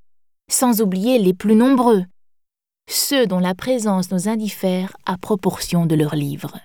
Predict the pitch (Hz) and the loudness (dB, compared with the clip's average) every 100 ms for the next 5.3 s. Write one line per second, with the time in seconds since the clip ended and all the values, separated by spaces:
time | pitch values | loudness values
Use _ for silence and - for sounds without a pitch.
0 | _ _ _ _ _ _ _ _ _ _ | _ _ _ _ _ _ _ _ _ _
1 | _ _ _ _ _ _ 226 220 262 196 | _ _ _ _ _ _ 2 2 2 2
2 | 185 185 180 - 190 185 196 - _ _ | 2 0 0 0 0 0 -2 -8 _ _
3 | - 190 196 202 208 220 - 156 160 185 | -4 0 2 2 0 -2 -6 -2 0 2
4 | 190 180 185 - - 170 - 170 160 165 | 0 0 -4 -4 -4 -4 0 0 0 0
5 | 147 147 | -2 -4